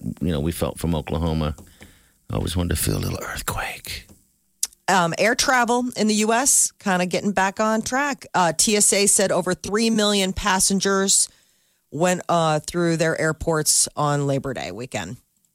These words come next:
Speaker 2: So Friday was the busiest day since March sixteenth.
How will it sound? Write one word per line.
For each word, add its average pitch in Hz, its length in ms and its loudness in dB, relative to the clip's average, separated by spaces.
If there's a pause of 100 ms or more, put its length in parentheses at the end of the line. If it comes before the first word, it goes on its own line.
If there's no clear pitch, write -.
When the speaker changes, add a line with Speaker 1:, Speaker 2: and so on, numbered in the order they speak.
(220)
Speaker 2:
So 147 240 2
Friday 175 320 2
was 170 160 0
the 175 100 0
busiest 160 460 2
day 151 220 2
since 147 320 0
March 151 340 0
sixteenth. - 1040 -2